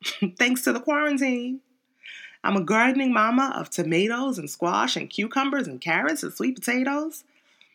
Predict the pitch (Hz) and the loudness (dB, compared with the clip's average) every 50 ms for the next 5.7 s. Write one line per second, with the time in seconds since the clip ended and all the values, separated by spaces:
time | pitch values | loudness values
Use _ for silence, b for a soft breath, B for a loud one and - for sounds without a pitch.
0 | b b b b b _ 180 175 233 285 339 359 392 381 - 277 254 - - - | b b b b b _ 0 4 4 6 6 4 2 2 0 0 -2 0 0 0
1 | 240 240 247 247 233 208 190 180 - - 220 214 220 220 220 214 - - 196 190 | 0 0 0 -2 -4 -6 -6 -6 -4 -4 -4 -2 -2 -4 -6 -6 -6 -6 -4 -4
2 | 185 175 175 - - 190 185 180 - 143 - - - - _ _ _ _ _ _ | -4 -6 -8 -6 -4 -2 0 0 -2 -4 -6 -12 -20 -20 _ _ _ _ _ _
3 | _ _ _ - 165 143 156 151 147 135 - - 156 170 180 185 185 180 170 143 | _ _ _ -6 -4 -2 -2 -2 -2 -4 -4 -2 0 2 2 0 0 -2 -4 -6
4 | 123 120 117 B B B B B - 339 - 262 277 269 - - 339 415 - 392 | -6 -10 -12 B B B B B 6 6 8 6 4 4 2 0 0 2 2 0
5 | 320 262 - - 254 247 240 226 226 220 214 214 208 | 0 0 0 -2 -2 -2 -2 -2 -2 -2 -4 -4 -6